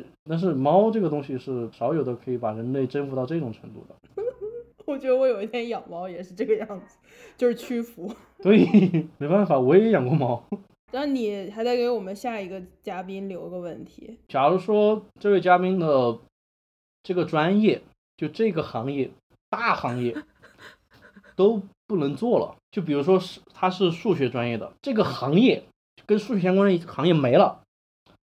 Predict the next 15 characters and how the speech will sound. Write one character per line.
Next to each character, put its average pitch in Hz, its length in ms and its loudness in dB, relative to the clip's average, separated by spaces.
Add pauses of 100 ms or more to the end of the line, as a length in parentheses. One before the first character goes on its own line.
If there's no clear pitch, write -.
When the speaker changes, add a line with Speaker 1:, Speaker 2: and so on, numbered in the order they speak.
(140)
Speaker 1:
他 - 140 2
要 220 80 8
换 269 260 6
一 151 80 2
个， - 200 -8 (1120)
他 - 40 -10
要 139 60 -8
从 135 140 -10
头 147 80 -2
开 160 140 0
始， 165 160 -8 (880)
他 - 120 -10
会 151 80 0
选 120 160 -8
啥？ 101 220 -10